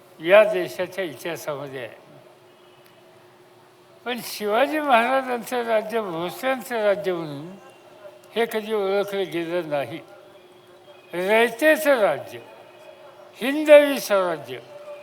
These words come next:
या देशाच्या प्रत्येक माणसाचं हे राज्य, हे सूत्र शिवछत्रपतींनी कृतीमध्ये आणण्याच्या संबंधीचा प्रयत्न केला. आणि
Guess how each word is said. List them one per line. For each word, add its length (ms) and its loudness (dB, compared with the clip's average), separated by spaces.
या 240 6
देशाच्या 640 -2
प्रत्येक 580 -8
माणसाचं 640 2
हे 200 8
राज्य, 480 2
हे 160 8
सूत्र 600 -6
शिवछत्रपतींनी 1040 -4
कृतीमध्ये 640 2
आणण्याच्या 560 2
संबंधीचा 720 -4
प्रयत्न 480 -10
केला. 340 -16
आणि 120 -8